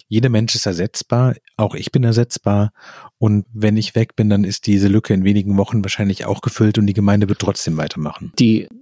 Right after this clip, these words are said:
Speaker 2: Moscheegemeinden sind, äh, äh, meistens, äh, auf, äh, ehrenamtliche Basis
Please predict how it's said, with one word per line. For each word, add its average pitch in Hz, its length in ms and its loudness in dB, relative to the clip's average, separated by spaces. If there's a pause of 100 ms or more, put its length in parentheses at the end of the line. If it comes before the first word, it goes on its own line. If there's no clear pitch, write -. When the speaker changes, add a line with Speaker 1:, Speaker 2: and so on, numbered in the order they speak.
(140)
Speaker 2:
Moscheegemeinden 113 1300 2
sind, 104 480 0
äh, 101 520 0 (640)
äh, 101 220 2
meistens, 104 800 0 (140)
äh, 113 40 -2
auf, 107 720 -4
äh, 107 220 2
ehrenamtliche 104 1120 0
Basis 101 640 0